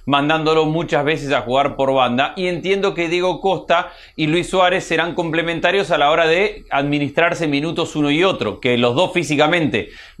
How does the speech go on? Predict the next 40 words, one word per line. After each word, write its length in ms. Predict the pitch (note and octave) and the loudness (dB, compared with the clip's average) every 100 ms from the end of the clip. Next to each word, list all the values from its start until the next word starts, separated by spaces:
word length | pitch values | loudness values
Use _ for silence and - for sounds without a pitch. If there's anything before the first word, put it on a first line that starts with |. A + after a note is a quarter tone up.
| - - | -14 -4
ninguno 640 | D3 D#3 D#3+ F#3+ G#3+ E3 | 0 2 2 4 4 2
está 240 | C#3 E3+ | 2 2
para 200 | E3 C#3 | 2 0
jugar 340 | - D#3 B2 - | 2 0 0 -2
todos 140 | E3 | 0
los 80 | D#3 | 0
partidos 340 | B2 B2+ D#3 | 0 0 0
noventa 380 | C3 C#3 D#3+ D#3+ | 0 -2 -2 -2
minutos, 360 | F3 G3 G#3+ A3 | -2 -2 -2 0
pero 220 | G3 E3+ | 0 0
que 100 | D3 | -2
pueden 260 | C3+ G3 F#3 | 0 0 0
hacer 380 | F3 G#3 G#3 - - - | 0 -2 -2 -6 -16 -4
el 180 | E3 F3 | 0 0
mismo 360 | G#3 A#3+ A3+ G#3+ | 2 2 0 2
trabajo 440 | G3 G3+ G#3+ A3 | 2 2 2 0
entendiendo 460 | F#3 E3+ E3+ F#3 D3 | -2 -4 -4 -4 -2
que 100 | E3 | 0
uno 260 | F#3+ G3 - | 0 -2 -2
u 240 | D#3 E3+ | 2 2
otro 320 | F#3 F3+ D#3+ | 2 -2 0
puede 180 | D#3+ D#3+ | 2 0
jugar 300 | D#3 D3+ D#3 | 2 2 2
en 80 | D#3+ | 0
ese 160 | E3 | -4
puesto 260 | E3 G#3+ A3 | -2 -2 -2
y 80 | G#3 | -2
que 200 | G#3 F#3+ | -2 -2
eventualmente 600 | F#3 F3 F#3+ F3+ F#3+ F3+ | -4 -2 -2 0 -2 -2
en 60 | |
algunos 420 | E3 D3+ E3+ E3 D#3+ | -2 -2 -2 -2 -4
minutos 380 | D#3 E3 F3 | -2 -2 -2
pueden 200 | D#3+ D#3+ | 2 2
compartir. 540 | C#3+ C#3 C3+ C3 C#3+ A2+ | 2 2 2 2 -2 0
Pero 220 | B2+ A#2+ - - | 0 -2 -6 -4
para 200 | - D3 | 2 2
mí 140 | D#3 G3+ | 2 2
lo 100 | G3+ | 2
ideal 380 | F3 F3 G3 F#3 | 2 2 2 2
es 160 | C3 | -2